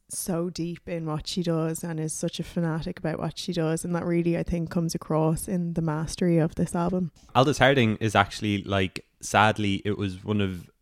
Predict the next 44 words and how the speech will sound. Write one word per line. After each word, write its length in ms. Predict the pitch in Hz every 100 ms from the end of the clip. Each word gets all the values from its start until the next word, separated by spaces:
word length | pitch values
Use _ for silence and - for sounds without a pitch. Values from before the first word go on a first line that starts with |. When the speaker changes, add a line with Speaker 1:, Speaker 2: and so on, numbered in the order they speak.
| -
Speaker 2:
the, 480 | 101 95 98 95 85 _ _ -
my 160 | 110
least 260 | 107 107 -
favorite 340 | 117 104 95 _ _ -
live 420 | - 98 104 127
moments 320 | 143 160 165
of 60 | 165
the 80 | 156
year. 180 | 165 175
I 40 |
saw 200 | 156 135
her 60 | 117
at 120 | -
Primavera 480 | 117 104 98 107 117
and 80 |
it 60 | 107
was 120 | 104
just 160 | 120 -
bad 220 | 110 101
scheduling. 600 | - 104 101 104 104 92
She 100 | -
was 100 | 90
scheduled 420 | - 92 98 101
for, 80 | -
like, 220 | 92 90
late 320 | 87 90 92 -
on 180 | 95 90
the, 300 | 87 85 82 - - - -
uh, 220 | 90 90
Saturday 500 | - - 95 90 90
night 300 | 87 87 82 -
and 300 | 87 85 80
I 40 |
don't 240 | 78 95 92
think 200 | 95 85
it 60 |
worked, 320 | 92 95 95 - _
but 140 | - -
also, 440 | 104 104 - 107 - - _ _ 92
uh, 60 | - - -
it 180 | 123 -
just 200 | 117 113
sounds 320 | 135 127 98
different 560 | 92 107 - 131 127